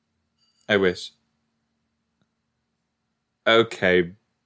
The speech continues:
Blanche. What's her name? Rose. No, that's Rose. Harry? Wait, what? Who's who? Wow.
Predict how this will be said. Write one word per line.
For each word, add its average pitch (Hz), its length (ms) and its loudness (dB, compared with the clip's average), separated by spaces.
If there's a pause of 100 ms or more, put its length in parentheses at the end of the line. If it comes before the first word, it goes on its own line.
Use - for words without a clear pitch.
(100)
Blanche. 90 1120 -2
What's 123 220 -2
her 170 140 -2
name? 95 260 -4
Rose. 95 500 0
No, 110 180 0
that's 123 260 -2
Rose. - 420 -12 (1200)
Harry? - 420 -4
Wait, 104 160 0
what? 123 320 -8 (1400)
Who's 139 220 -6
who? 175 320 -2 (4000)
Wow. 113 1400 -4